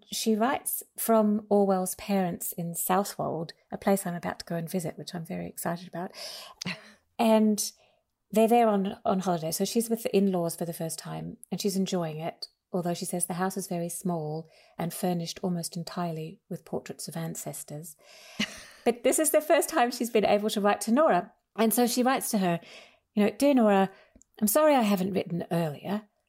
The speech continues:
but we have quarrelled so continuously and really bitterly since the wedding that I thought I'd just write one letter to everyone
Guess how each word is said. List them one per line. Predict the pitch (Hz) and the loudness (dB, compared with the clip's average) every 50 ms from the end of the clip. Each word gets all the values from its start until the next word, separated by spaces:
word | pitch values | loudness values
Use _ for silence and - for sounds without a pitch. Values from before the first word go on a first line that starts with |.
| _ _ | _ _
but | - 226 - 196 | -2 0 0 2
we | 214 269 294 | 0 0 2
have | 269 277 285 277 - | 2 2 0 0 0
quarrelled | - - - - 233 233 208 160 143 135 185 190 - - _ _ _ _ | -6 -8 -2 0 2 2 2 2 0 -4 -8 -8 -10 -12 _ _ _ _
so | - - 247 262 | 0 2 2 2
continuously | 262 - 269 247 - - 214 190 165 160 165 - - - 151 143 135 143 160 175 - _ _ | 2 2 0 0 2 2 2 2 2 0 -2 -4 -4 -6 -8 -8 -6 -6 -8 -8 -10 _ _
and | 185 190 190 | 0 2 4
really | 175 190 233 262 233 190 | 6 6 4 6 4 2
bitterly | - 170 160 - - 127 131 135 | 0 -2 -6 -6 -6 -10 -10 -10
since | - - - - - | -8 -8 -4 -4 -4
the | - 156 | -4 -4
wedding | 147 143 131 - - 131 165 180 - _ _ _ _ _ _ _ | -10 -12 -12 -12 -12 -10 -10 -12 -12 _ _ _ _ _ _ _
that | - 190 196 | 0 2 2
I | 202 208 | 2 2
thought | 208 262 285 285 | 2 -2 -2 -2
I'd | 277 254 247 | -2 -2 -2
just | - 220 - - | -2 -4 -4 -2
write | 214 208 208 - 190 | -2 -2 0 0 0
one | 196 208 208 | 0 2 2
letter | 208 202 196 190 208 | 2 2 0 0 -4
to | 196 - - 185 | -6 -6 -6 -6
everyone | 180 175 170 147 147 147 151 151 | -4 -6 -6 -8 -8 -8 -8 -10